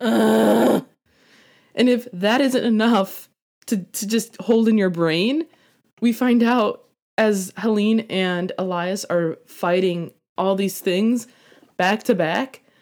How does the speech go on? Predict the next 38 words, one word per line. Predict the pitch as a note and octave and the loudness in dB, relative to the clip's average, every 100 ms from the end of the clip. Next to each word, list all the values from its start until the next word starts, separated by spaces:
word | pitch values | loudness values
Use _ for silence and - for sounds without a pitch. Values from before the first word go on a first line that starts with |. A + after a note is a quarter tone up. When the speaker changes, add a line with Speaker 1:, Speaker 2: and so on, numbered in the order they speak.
| _ _ _ _ _ - | _ _ _ _ _ -4
Speaker 2:
Helene | A#3 A3+ A#3 C#4 F4+ | 0 2 2 0 -2
has | - D4 A3 | 0 -2 0
magical | G3+ F#3+ G#3 B3+ B3+ | 0 0 -2 -4 -4
singing | - A3+ A3 G#3+ G3+ | -2 0 2 0 -2
powers | F#3 E3+ C3+ F3 F3+ | -2 -2 0 -2 -4
that | G#3 G3+ | -2 -2
heals | G3+ - A3 G3+ A#3 - - | -4 -6 -2 0 -2 -4 -2
other | G3 F#3+ F#3+ F#3 | 0 2 0 -2
people | - A3 G3+ F#3+ F3 F3 | -4 -4 -2 0 -2 -2
when | F#3+ F#3 | -4 -2
she | C4+ C4+ | -2 0
Speaker 1:
Oh, | B3 | 2
Speaker 2:
sings | F#3 F#3+ F3+ | 2 0 0
to | F4 | 0
Speaker 1:
fuck | D#3+ | -2
Speaker 2:
them. | C#3 D3+ A3 A#3+ | -4 -6 -4 0
Speaker 1:
all | A3+ A#3 A#3 | 2 4 2
the | A3+ | 0
way | G#3+ G3+ | 0 0
off. | F#3+ F#3 F3+ | 2 0 0
What | A3 G#3 | -2 -2
is | - | -2
she, | G3+ | -2
a | F#3+ | 0
mermaid? | F#3 F#3+ G#3+ C#4+ D#4+ F#4+ F#4+ | 0 2 2 2 0 0 -2
Speaker 2:
<laughs> | - - - - _ - - - - - - - - _ - | -8 -10 -10 -12 _ -20 -16 -16 -18 -20 -20 -20 -20 _ -4
This | A#3 E4 F#4 | 0 0 0
really | A#3 A#3+ A#3+ | 0 2 0
threw | A#3 G#3 | -2 -2
me | G#3 G#3 | 0 0
for | G3+ | 0
a | F3+ | 0
loop | E3+ F3 - | 2 -2 -2
because | G#3+ G3+ | -4 0
I | F#3+ | 0
was | F#3+ G3 | 0 0
not, | G3 F#3+ A#3 - | -2 -2 -4 -2
like, | G#3+ F#3+ - | -2 -2 -6